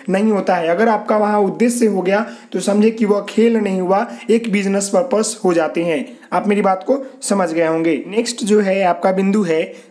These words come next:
मनोविज्ञान के द्वारा जो है खेल के जो है ऊपर बहुत सारे परिभाषा दिए गए हैं। तो इसमें से जो है महत्वपूर्ण जो मनोवैज्ञानिक हुए जिन्होंने जो है खेल के ऊपर परिभाषा दी है उसके बारे में जान लेते हैं। पहला यहाँ पर जो है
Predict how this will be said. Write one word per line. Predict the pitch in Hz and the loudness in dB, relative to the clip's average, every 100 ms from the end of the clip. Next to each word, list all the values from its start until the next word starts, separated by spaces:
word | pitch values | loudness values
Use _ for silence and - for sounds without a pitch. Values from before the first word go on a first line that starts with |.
| - | -4
मनोविज्ञान | 190 233 247 233 180 196 233 | 2 2 2 0 0 0 -2
के | 254 240 | -2 0
द्वारा | 214 196 202 | 2 0 0
जो | 202 | -2
है | 202 214 | 0 -2
खेल | 214 - 220 240 | -2 0 2 2
के | 254 233 | 0 0
जो | 214 214 | 2 2
है | 208 208 | 2 2
ऊपर | 196 214 214 | 2 0 0
बहुत | 196 220 | 2 2
सारे | 226 208 | 2 0
परिभाषा | 214 196 190 185 208 | 2 2 2 2 0
दिए | 214 196 185 | 0 0 2
गए | 175 | 2
हैं। | 185 226 233 - - - | 0 -2 -6 -12 -8 -2
तो | 208 | -2
इसमें | 196 240 240 | 2 2 4
से | 240 | 2
जो | 220 226 | 2 2
है | 220 | 2
महत्वपूर्ण | 214 208 - 220 240 262 269 - - - | 0 0 -2 0 0 0 -2 -10 -14 -2
जो | 226 | 0
मनोवैज्ञानिक | 220 220 220 202 190 196 233 | 2 2 2 0 -2 -2 -2
हुए | 240 226 | 0 2
जिन्होंने | 214 214 208 226 | 2 2 2 2
जो | 220 220 | 2 2
है | 214 | 0
खेल | 220 220 233 | 0 0 2
के | 226 | 0
ऊपर | 214 214 214 220 - - | 0 0 0 -4 -12 -2
परिभाषा | 196 202 190 196 220 | 0 2 0 0 -2
दी | 208 | 2
है | 214 | 4
उसके | 214 196 - | 4 2 2
बारे | 220 202 196 | 4 4 2
में | 202 | 2
जान | 180 175 | 0 0
लेते | 185 190 185 | -4 -2 0
हैं। | 202 233 - - - | -2 -4 -12 -6 -2
पहला | 208 247 | 2 2
यहाँ | 233 214 | 2 0
पर | 214 196 | -2 0
जो | 202 | 2
है | 196 220 - | 2 2 -4